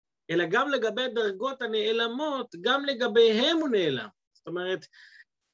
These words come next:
ה-, המדרגות הנעלמות הן כביכול הכי, הכי נעלות, ואנחנו בעולמות התחתונים שלנו, אנחנו עולמ-, זה עולמות נמוכים. הוא אומר, אין הבדל מבחינתו, אם זה עולם נמוך או אם זה עולם גבוה.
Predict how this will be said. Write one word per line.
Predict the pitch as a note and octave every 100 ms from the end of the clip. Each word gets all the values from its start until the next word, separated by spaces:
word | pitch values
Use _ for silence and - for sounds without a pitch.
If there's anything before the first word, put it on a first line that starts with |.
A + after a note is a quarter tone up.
| -
ה-, | F3 E3+ D3+
המדרגות | B2+ B2+ C3 A3+
הנעלמות | G#3 D#3+ C#3 E3+ F3
הן | C#3
כביכול | C3 A#2 A2+ E3 C#3
הכי, | - F#3
הכי | C3+ F#3 G3+
נעלות, | F3 C#3 G#3 C4 - _ _ _ _ _ _ _
ואנחנו | C3+ C3+ D#3+ A3+ G3 G#3
בעולמות | F#3 E3+ F3+ G#3
התחתונים | F#3+ D#3+ E3+ G3+
שלנו, | G3 F3 E3+ F3+ F#3+ G3+
אנחנו | E3 C#3+ E3+
עולמ-, | F3 F3 F3 - D#3
זה | E3
עולמות | F3 F3 G3+ G#3
נמוכים. | A3 A3+ G#3 C#4+ F3+ - _ _ _ _ _ _ - _ _ _ _ -
הוא | F#3
אומר, | B3+
אין | B3+ B3+ D4
הבדל | C4 G#3 D4 D4
מבחינתו, | B3+ A3 C4 B3 C4+ B3
אם | F#3+ F3+
זה | G3
עולם | G#3+ A#3
נמוך | A3 G#3 A3+ B3+ - _ _ -
או | G3+
אם | A3
זה |
עולם | A#3 B3+ B3+
גבוה. | B3+ B3 C#4+ F#3+